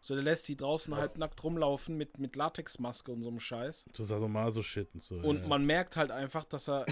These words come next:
Speaker 1: <coughs> sie genauso in diese Klamottenscheiße reinzwingt wie die Kim damals. Das merkt man.
Speaker 2: Ah, okay, Kim hat er nicht zwingen müssen, Alter.
Speaker 1: Da, doch, doch, ich glaub, bei manchen Sachen hat er die auch zwingen müssen, allein für Vermarktung und so. Und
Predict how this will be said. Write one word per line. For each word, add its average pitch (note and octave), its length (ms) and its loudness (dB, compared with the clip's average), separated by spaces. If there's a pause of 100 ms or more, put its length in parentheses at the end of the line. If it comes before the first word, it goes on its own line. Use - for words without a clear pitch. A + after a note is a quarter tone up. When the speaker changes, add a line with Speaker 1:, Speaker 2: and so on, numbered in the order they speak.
(160)
Speaker 1:
<coughs> - 220 -10
sie D#3+ 520 -2
genauso D#3+ 500 4
in D3+ 100 0
diese D3 200 -2
Klamottenscheiße C#3+ 800 0
reinzwingt D3 560 -2
wie C3+ 80 -4
die B2 100 -4
Kim E3+ 240 -4
damals. A#2+ 540 -4 (180)
Das A#2+ 140 -6
merkt C#3+ 280 2
man. B2 160 -6 (400)
Speaker 2:
Ah, A2+ 120 0
okay, A#2 200 -4
Kim C3+ 240 2
hat C3+ 120 0
er A#2 60 -2
nicht G#2+ 200 -4
zwingen D#2+ 300 -8
müssen, - 280 -10
Alter. D#2+ 440 2
Speaker 1:
Da, F#3+ 320 6
doch, E3 280 6
doch, D#3 200 6
ich D#3 140 -2
glaub, D#3+ 200 4
bei D3+ 100 8
manchen D3 340 4
Sachen C#3 220 4
hat C3+ 160 -2
er B2+ 60 4
die A#2 140 0
auch A#2+ 180 2
zwingen B2 320 -2
müssen, A#2+ 260 -4
allein C3 280 -2
für B2 160 -8
Vermarktung B2 500 -4
und A2+ 140 -6
so. A2+ 80 -10
Und A2 80 -12